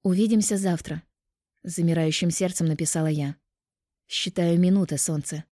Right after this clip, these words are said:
Прилетел ответ от Данилы, и я счастливо улыбнулась. Хмурый день сразу ярче.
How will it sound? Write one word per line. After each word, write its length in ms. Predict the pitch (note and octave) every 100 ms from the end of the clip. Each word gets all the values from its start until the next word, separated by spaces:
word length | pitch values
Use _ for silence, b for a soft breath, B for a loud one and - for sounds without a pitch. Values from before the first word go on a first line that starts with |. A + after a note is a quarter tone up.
| _ _ _ _
Прилетел 440 | F3+ F3+ E3+ F3+
ответ 300 | E3 E3+ E3+
от 100 | E3
Данилы, 460 | D#3 E3 E3+ D3+ - -
и 80 | E3
я 160 | D#3+
счастливо 460 | D#3 E3 D#3 D#3 D#3
улыбнулась. 600 | D#3 D#3 D3+ C#3+ - - _ _ _ _ _ _ _ _
Хмурый 400 | - G#3+ G#3+ G3
день 220 | F#3 F#3
сразу 320 | - F#3 F3+
ярче. 520 | F3+ E3+ D#3 - E3